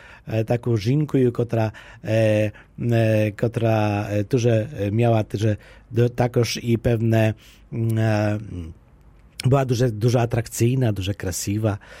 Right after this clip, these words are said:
e, i, e, miała też swoich adoratorów, prawda, takich, którzy przychodzili, którzy wyznawali jej swoją любов, e, i która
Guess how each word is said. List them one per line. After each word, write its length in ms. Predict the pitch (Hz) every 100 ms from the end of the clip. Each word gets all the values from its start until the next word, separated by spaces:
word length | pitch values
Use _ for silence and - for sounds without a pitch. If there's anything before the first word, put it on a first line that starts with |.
| - -
e, 440 | 113 113 104 104
i, 360 | - 120 120 113 - - -
e, 40 | 107 107 104 104
miała 360 | 107 110 120 120
też 160 | 123
swoich 260 | - 135 123
adoratorów, 800 | 120 120 104 - 104 113 123 -
prawda, 480 | - 98 98 98 98
takich, 340 | 101 98 117
którzy 240 | - 110
przychodzili, 640 | 104 113 - 113 90 104 113
którzy 320 | 120 - 110
wyznawali 500 | 104 107 117 113 117
jej 80 | 117
swoją 280 | 113 120 117
любов, 540 | 120 101 95 107 - - - - - - -
e, 400 | - 127 123 135
i 120 | 156
która 480 | 175 185 - 208 285